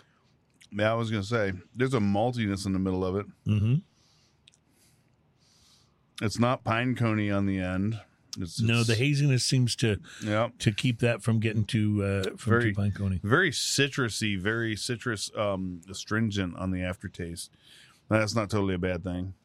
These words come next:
Speaker 2: Mm-mm. I can tell you as an I P A guy, I like this.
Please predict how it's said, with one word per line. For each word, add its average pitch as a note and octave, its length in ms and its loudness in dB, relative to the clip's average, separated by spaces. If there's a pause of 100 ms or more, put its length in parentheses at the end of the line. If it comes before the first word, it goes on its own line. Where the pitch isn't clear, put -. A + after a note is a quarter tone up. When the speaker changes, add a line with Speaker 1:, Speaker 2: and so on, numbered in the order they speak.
(120)
Speaker 2:
Mm-mm. F#2 240 -4 (4000)
I D3 140 8
can F#3 140 2
tell E3+ 120 4
you D3 140 4
as A#2 120 0
an A#2+ 80 0
I B2 120 2
P B2 180 0
A B2 60 0
guy, A#2+ 200 0
I G#2+ 140 0
like G2 240 0
this. - 340 -8